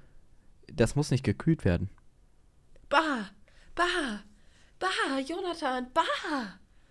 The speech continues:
Speaker 2: bah. Ich könnte bei dem
Speaker 1: Es
Speaker 2: Gedanken,
Speaker 1: schmeckt
Speaker 2: ich hab
Speaker 1: so
Speaker 2: mir, ich hab das viel zu sehr, äh, äh, bah, nein.
Speaker 1: Es schmeckt so unglaublich ekelhaft. Man
Speaker 2: Das
Speaker 1: kann's
Speaker 2: glaub ich
Speaker 1: nicht, wir haben beide
Speaker 2: sofort.
Speaker 1: so einen Mini-Happen genommen.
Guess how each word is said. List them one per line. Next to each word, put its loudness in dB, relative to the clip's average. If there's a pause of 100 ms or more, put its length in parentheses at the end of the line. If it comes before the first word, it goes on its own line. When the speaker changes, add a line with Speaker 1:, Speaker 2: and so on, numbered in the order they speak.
(540)
Speaker 2:
bah. 0
Ich -6
könnte 0
bei 4
dem 2
Speaker 1:
Es 6
Speaker 2:
Gedanken, 6
Speaker 1:
schmeckt -8
Speaker 2:
ich -2
hab 0
Speaker 1:
so 2
Speaker 2:
mir, 4
ich 8
hab 10
das 2
viel 0
zu -2
sehr, 0 (240)
äh, 2 (480)
äh, -6 (280)
bah, -6 (220)
nein. -8 (960)
Speaker 1:
Es 8
schmeckt 0 (220)
so 6 (120)
unglaublich 10
ekelhaft. 2
Man 2 (120)
Speaker 2:
Das -4
Speaker 1:
kann's 4
Speaker 2:
glaub 0
ich -4
Speaker 1:
nicht, -4
wir 12
haben 10
beide 12
Speaker 2:
sofort. 4
Speaker 1:
so 10
einen 10
Mini-Happen 10
genommen. 6